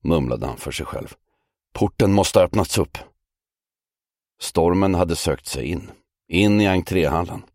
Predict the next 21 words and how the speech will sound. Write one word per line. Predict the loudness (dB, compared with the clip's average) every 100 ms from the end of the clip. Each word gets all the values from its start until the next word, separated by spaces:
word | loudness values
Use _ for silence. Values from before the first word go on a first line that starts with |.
| _ _ _ _ _ _
Lionel | 2 4 4 2 2
satte | 0 0 0
av | 0 0
mellan | -2 -4 -2
bänkarna, | -4 -4 -8 -8 -10 0
mot | 0 2
kyrkporten, | 0 0 0 -6 -4 -10 -10 _ -20 -12
skyndade | 0 2 4 2 2
så | -2
fort | 0 -2 0
han | -2
kunde, | 2 0 2 -2 -6
trots | -2 0 0 0
att | 0
det | 0
ena | 0 0 -2
knät | -2 -2 -2 -4
kärvade | -2 0 0 -2 -4
vid | -4 -4
varje | -4 -6
steg. | -6 -6 -8 -10